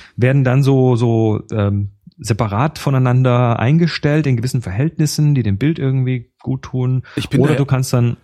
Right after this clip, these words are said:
Speaker 1: einzeln reingehen und sagen, „Ich möchte jetzt die Schatten aufhellen“ oder „Ich möchte den Kontrast erhöhen“.
Speaker 2: Ich bin auch sehr froh über die, über die Möglichkeiten, jetzt auch, auch an den Bildern rumzuarbeiten, äh, also in, in, in I O S direkt das zu machen und nicht eine externe App zu benutzen. Das Einzige, was mir da fehlt,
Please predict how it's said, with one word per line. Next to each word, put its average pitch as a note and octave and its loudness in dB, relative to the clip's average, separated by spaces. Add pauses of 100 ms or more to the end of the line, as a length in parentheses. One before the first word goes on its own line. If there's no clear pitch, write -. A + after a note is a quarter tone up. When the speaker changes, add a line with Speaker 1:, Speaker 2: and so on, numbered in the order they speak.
Speaker 1:
einzeln A#2 2
reingehen G#2+ 2
und G#2 4
sagen, G2+ 2
„Ich G#2+ -2
möchte A2 0
jetzt G2 -2
die G#2+ -6
Schatten G2+ 0
aufhellen“ F#2+ 0
oder F#2 -2
„Ich F#2 -6
möchte G2 -4
den G2 -4
Kontrast F#2 -4
erhöhen“. F#2 -2
Speaker 2:
Ich A#2 -6
bin D#3+ -2
auch D#3 0
sehr D#3+ 0
froh F3+ -2
über A2 0
die, G#2+ 0
über A2 -2
die A2+ 2
Möglichkeiten, A2+ 0
jetzt G2+ -2
auch, - -8
auch G#2+ -6
an G#2+ -2
den G#2 2
Bildern A2 0
rumzuarbeiten, F2+ -4
äh, D#2 -6
also G2 -4
in, F#2 -4
in, F#2 -6
in F2+ -4
I F#2+ -2
O F#2 -4
S - -8
direkt - -6
das G2+ 0
zu - 0
machen G2+ 0
und G#2 2
nicht A2 -4
eine G2 0
externe G2+ -4
App - -10
zu - -6
benutzen. G2+ -6
Das - -6
Einzige, G#3 2
was F3+ 0
mir F#3 0
da F3 2
fehlt, D3+ -2